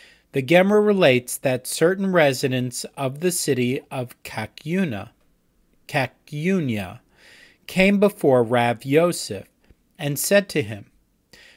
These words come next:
"Provide us with someone who will establish an eruv for our city."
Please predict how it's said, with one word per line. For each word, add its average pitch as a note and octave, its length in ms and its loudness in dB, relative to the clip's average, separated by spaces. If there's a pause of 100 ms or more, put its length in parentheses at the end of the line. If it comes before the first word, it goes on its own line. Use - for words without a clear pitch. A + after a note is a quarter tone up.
(140)
"Provide A3+ 480 4
us A#3+ 280 2
with F#3+ 160 2
someone D3 640 0
who C#3 160 -4
will B2 160 0
establish C3 720 -2
an F3+ 140 -4
eruv A#2 560 -2 (100)
for A2 260 -2
our G#2 180 -6
city." A#2+ 560 -8